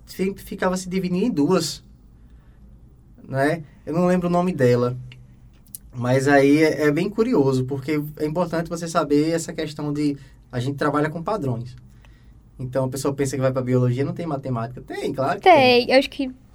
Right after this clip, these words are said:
Speaker 2: nossa, biologia tem cada conta. Pra saber fazer remédio, coisa assim, é cada conta enorme.
Speaker 1: E eu lembro que a gente resolvia uma questão desse tipo também por P G.
Speaker 2: É, dá pra resolver.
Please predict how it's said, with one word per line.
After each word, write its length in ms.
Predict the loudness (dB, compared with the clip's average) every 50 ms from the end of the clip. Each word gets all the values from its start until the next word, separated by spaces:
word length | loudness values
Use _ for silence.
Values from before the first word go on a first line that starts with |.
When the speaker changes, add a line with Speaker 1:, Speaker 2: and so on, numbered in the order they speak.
| -14 -6
Speaker 2:
nossa, 260 | -2 0 0 0 2
biologia 360 | 4 4 6 6 6 6 4 0
tem 120 | 0 -2
cada 280 | -2 -2 -2 -2 -2 -4
conta. 480 | -4 -4 -4 -4 -4 -6 -10 -14 -14 -14 -14 -16 -18 -20 -20 -20 -20 -4 0
Pra 120 | 0 4
saber 520 | 6 6 8 10 10 10 10 8 6 0 -2
fazer 260 | 0 0 2 4 4
remédio, 480 | 4 4 4 4 4 4 4 2 2
coisa 160 | 0 0 0 0
assim, 160 | -2 -4 -6
é 40 | -6
cada 260 | -4 -2 -2 -2 -4 -6 -8
conta 380 | -8 -8 -8 -8 -6 -4 -2
enorme. 520 | 0 2 4 4 4 2 0 -2 -4 -6 -8 -12 -20 -20 -20 -20 -20 -20 -20 -20 -20 -20 -20 -20 -20 -20 -20 -14
Speaker 1:
E 680 | -8 -4 -2 0 0 0 0 0 0 0 0 0 -2 -6 -12 -18 -10 -4
eu 120 | -2 2
lembro 200 | 4 4 4 2
que 80 | 2 0
a 60 | 0
gente 420 | 0 0 -2 -4 -8 -14 -20 -20 -20 -20 -20 -20 -20 -20 -20 -20 -20 -20 -10 -4
resolvia 340 | -2 0 2 2 2 0 0
uma 60 | -2
questão 280 | -2 -2 -2 -2 -2
desse 180 | -2 -2 -2 -4
tipo 180 | -4 -6 -6 -4
também 240 | -4 -4 -4 -4
por 180 | -4 -6 -8 -6
P 200 | -4 -2 -2 -2
G. 220 | -2 -4 -6 -8 -10 -16 -20 -20 -20 -20 -20 -20 -20 -20 -20 -20 -20 -20 -4 0
Speaker 2:
É, 420 | 2 4 6 6 4 4 2 -2 -8 -16 -20 -14 -8
dá 120 | -6 -6 -4
pra 140 | 0 2
resolver. 520 | 2 4 4 4 4 4 4 4 4 2